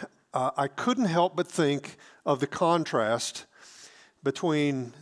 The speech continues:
their experience and the common experience of Christians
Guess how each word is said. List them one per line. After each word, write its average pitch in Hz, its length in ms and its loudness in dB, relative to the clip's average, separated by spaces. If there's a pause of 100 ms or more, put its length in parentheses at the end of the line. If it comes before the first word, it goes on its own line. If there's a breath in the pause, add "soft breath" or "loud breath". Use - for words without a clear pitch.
(140)
their 175 320 8
experience 123 1040 -2 (1080 soft breath)
and 131 140 -4
the 131 60 -4
common 156 360 0
experience 127 880 -2 (240)
of 120 280 -4
Christians 120 720 -2